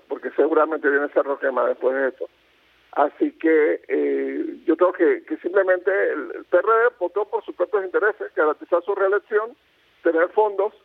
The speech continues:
para que las calificadoras sean felices, eh, y, y bueno, en fin, yo creo que, que era muy obvio lo que iba a pasar.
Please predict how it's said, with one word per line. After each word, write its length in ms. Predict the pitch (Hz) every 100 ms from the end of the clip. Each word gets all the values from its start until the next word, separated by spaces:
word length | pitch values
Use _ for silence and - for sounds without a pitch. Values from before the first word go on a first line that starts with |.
| _
para 220 | 151 143
que 120 | 143
las 220 | 143 139
calificadoras 680 | - 147 160 147 156 175 185
sean 180 | - 175
felices, 420 | 180 185 185 180 - _ _ _ _ _ _
eh, 920 | 151 143 143 147 143 139 135 135 -
y, 300 | - 143 -
y 40 | 339
bueno, 260 | 466 349 - _ -
en 100 | 151
fin, 240 | 392 - - _ _ - -
yo 100 | 156
creo 180 | 170 175
que, 300 | 180 160 -
que 100 | 143
era 160 | 151 170
muy 160 | 175
obvio 260 | 165 165 165
lo 140 | 151
que 80 | 147
iba 140 | 143
a 40 | 135
pasar. 340 | 139 202 175